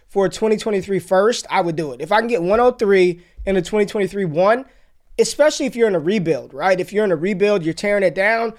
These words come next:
I'd try to pivot to that, see if they would do that. Other than that, I'd probably keep the one oh one. Um, and then le-, let's see what, let's see what you can get for Brees Hall down the line.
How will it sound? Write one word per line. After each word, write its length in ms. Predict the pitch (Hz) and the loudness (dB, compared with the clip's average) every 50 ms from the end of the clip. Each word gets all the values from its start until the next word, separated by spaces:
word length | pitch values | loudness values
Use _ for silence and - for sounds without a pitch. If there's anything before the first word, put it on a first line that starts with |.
| - - - _ _ _ - | -18 -20 -20 _ _ _ 0
I'd 160 | 190 208 180 | 0 0 0
try 200 | - - 247 269 | 0 0 2 2
to 60 | 262 | 2
pivot 300 | - - 240 226 196 175 | 0 -2 -2 -2 -2 -4
to 80 | 202 185 | -6 -2
that, 280 | 190 202 196 196 - | 0 0 0 0 -2
see 200 | - - - 214 | -8 -8 -4 -4
if 100 | 220 220 | -4 -2
they 120 | - 208 202 | 0 -2 0
would 120 | 180 175 139 | 0 0 -2
do 120 | 180 190 180 | -2 0 2
that. 380 | 180 185 196 220 - - _ _ _ _ _ _ _ _ _ _ _ _ _ _ _ _ - - - | 2 4 4 2 0 -2 _ _ _ _ _ _ _ _ _ _ _ _ _ _ _ _ -20 -12 -4
Other 200 | - 196 196 190 | -2 0 2 2
than 80 | 190 175 | 0 0
that, 160 | 180 175 170 | 0 -2 -2
I'd 100 | 175 170 | -4 -4
probably 220 | - 196 185 170 165 | -2 -2 -2 -2 -2
keep 180 | 180 180 170 | -4 -8 -8
the 80 | - 160 | -6 -6
one 160 | 151 160 151 | -6 -6 -6
oh 80 | 147 139 | -6 -6
one. 320 | 139 143 139 139 135 135 - - - - _ _ _ _ | -6 -8 -8 -8 -10 -12 -16 -20 -20 -20 _ _ _ _
Um, 320 | 151 156 160 151 147 135 | -4 -2 -2 -2 -2 -4
and 140 | 139 151 156 | -6 -4 -4
then 200 | 160 156 151 147 | -4 -4 -4 -6
le-, 100 | 160 - - | -6 -8 -6
let's 220 | 147 160 165 156 | -4 -4 -4 -4
see 140 | - - 170 160 | -2 -4 -4 -2
what, 220 | 151 165 - - | -2 -4 -4 -2
let's 180 | 196 196 202 - | 0 0 0 0
see 100 | - 208 | -2 -4
what 160 | 175 175 170 | -4 -4 -4
you 60 | 190 | -6
can 80 | 165 151 | -6 -4
get 180 | 143 170 165 - | -2 -4 -4 -4
for 80 | 165 | -8
Brees 260 | 135 147 156 151 147 - | -6 -4 -4 -4 -4 -2
Hall 140 | 151 143 135 | -2 -2 -2
down 180 | 143 139 135 | -2 -4 -4
the 80 | 131 123 | -6 -6
line. 300 | 127 127 117 120 120 | -8 -8 -8 -10 -14